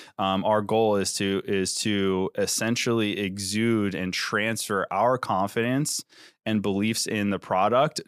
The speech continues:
directly over to the, to the client, consumer, and user. Um, so they feel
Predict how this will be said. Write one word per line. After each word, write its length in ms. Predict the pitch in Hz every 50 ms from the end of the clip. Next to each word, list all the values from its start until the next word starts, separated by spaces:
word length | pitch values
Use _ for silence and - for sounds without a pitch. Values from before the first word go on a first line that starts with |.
| 120 98 95
directly 520 | - 98 98 104 104 104 - - 110 104
over 320 | 95 92 95 95 98 95
to 200 | 92 - - -
the, 420 | 95 95 95 95 92 90 90 - - -
to 140 | - 107
the 500 | 95 90 92 90 90 90 87 87 87 87 87 - - 127 -
client, 540 | - - 104 101 98 98 95 95 92 - - - -
consumer, 500 | - - 98 - - 101 95 95 95 90
and 220 | 80 82 95 95 92
user. 360 | 98 104 104 101 117 120 120 - - - - - - - -
Um, 320 | 98 98 95 95 92 95
so 380 | - - 110 104 101 101 98 95
they 280 | 92 95 110 110 110 104
feel 1120 | - - - - - - - 123 117 117 117 113 110 104 101 98 95 90 87 85 87 -